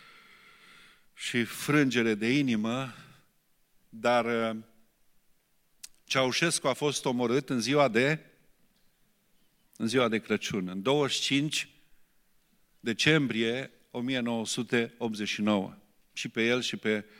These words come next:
nevasta lui, pe soția lui, i-au împușcat. Știți ce decret s-a dat în douăzeci și șase decembrie? Al patrulea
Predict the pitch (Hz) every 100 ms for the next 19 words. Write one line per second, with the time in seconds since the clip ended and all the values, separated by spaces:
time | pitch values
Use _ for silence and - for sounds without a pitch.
0 | - - 110 120 120 - 107 113 123 123
1 | _ _ _ _ 107 - 110 - 117 104
2 | 107 123 120 _ _ _ - 107 107 107
3 | - - 90 - - _ _ _ _ _
4 | _ - - - - - 165 - 135 120
5 | 117 127 123 - - 107 113 117 - -
6 | - 113 104 127 131 - 139 131 - 143
7 | 143 _ _ 131 123 - 139 139 143 139
8 | _ _ _ _ _ _ _ _ _ _
9 | _ _ 117 117 - 160 151 131 120 120
10 | 113 107